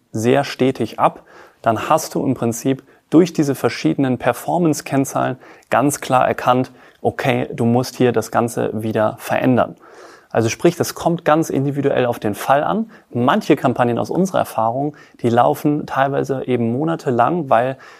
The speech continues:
das Interesse nicht abnimmt, weil immer wieder neue Kandidaten darauf aufmerksam werden.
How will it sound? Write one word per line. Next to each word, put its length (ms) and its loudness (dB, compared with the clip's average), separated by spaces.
das 240 -2
Interesse 480 -2
nicht 180 2
abnimmt, 540 0
weil 180 2
immer 240 0
wieder 180 -2
neue 300 -2
Kandidaten 480 -4
darauf 240 -4
aufmerksam 540 -6
werden. 320 0